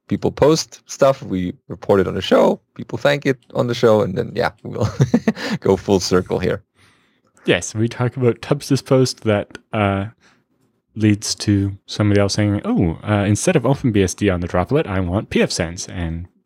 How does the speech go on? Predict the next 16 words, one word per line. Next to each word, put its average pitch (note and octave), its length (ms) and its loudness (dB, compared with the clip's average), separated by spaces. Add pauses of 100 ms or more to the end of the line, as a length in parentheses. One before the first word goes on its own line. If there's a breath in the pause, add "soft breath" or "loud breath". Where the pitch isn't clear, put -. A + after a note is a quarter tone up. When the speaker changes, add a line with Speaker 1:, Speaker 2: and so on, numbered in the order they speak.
Speaker 2:
doing F#2 220 -2
that. F#2 280 -12
And G#2 100 -12
then, G2 260 -12 (300 loud breath)
"Thanks G2+ 220 -2
for B2 60 -2
the A2+ 80 -4
podcast A#2 520 -2
for B2 100 -2
telling A2+ 280 2
me A2+ 80 4
about A2+ 200 0
Tubbs's A#2+ 360 0
post." C3+ 400 0
And G2 140 -4
then, G2 220 -4